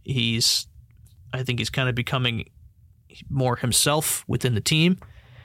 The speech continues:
And Zhou Guanyu, I don't see him having too much of an improvement of a season. And though I want him to, I don't see him getting too aggressive with the fights that he's gonna be in within the midfield.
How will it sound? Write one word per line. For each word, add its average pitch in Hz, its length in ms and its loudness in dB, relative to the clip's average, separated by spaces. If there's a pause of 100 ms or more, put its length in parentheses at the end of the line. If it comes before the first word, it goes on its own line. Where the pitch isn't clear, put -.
(280)
And 135 520 4
Zhou 160 240 4
Guanyu, 156 500 6
I 107 100 2
don't 131 300 0
see 143 260 2
him 135 360 4
having 131 500 0
too - 160 2
much 143 180 4
of 135 80 4
an 127 60 4
improvement 131 400 2
of 113 80 0
a 107 40 0
season. 139 520 2 (640)
And 113 500 0 (280)
though 110 160 -2
I 98 60 -2
want 139 240 0
him 139 120 2
to, 135 340 2 (100)
I - 80 -18
don't - 200 -4
see 139 200 0
him 127 360 0 (120)
getting 120 380 -2 (880)
too 131 220 2
aggressive 127 500 0
with 117 360 -2
the 101 160 -4
fights - 520 0
that 120 140 -2
he's 113 140 -2
gonna 120 180 0
be 110 220 0
in 131 360 2
within 101 260 -2
the 104 60 0
midfield. 120 580 0